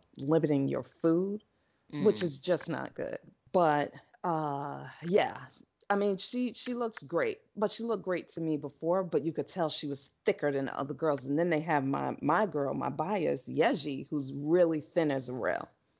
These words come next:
Speaker 2: Mm-hmm.
Speaker 1: She's very thin. So you could tell that, that,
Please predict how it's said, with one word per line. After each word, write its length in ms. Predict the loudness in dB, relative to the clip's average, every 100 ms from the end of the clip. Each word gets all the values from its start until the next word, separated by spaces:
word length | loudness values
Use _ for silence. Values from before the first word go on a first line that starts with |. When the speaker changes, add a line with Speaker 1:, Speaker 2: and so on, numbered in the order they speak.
| _ -4
Speaker 2:
Mm-hmm. 600 | -2 0 -2 -4 -6 -4
Speaker 1:
She's 280 | -2 -2 2
very 320 | 4 4 2
thin. 480 | 0 -2 -2 -6 -10
So 500 | -2 0 0 -2 -10 _ _ _ _
you 140 | -4 0
could 180 | 2 2
tell 280 | 4 4
that, 160 | 4 0
that, 240 | 0 0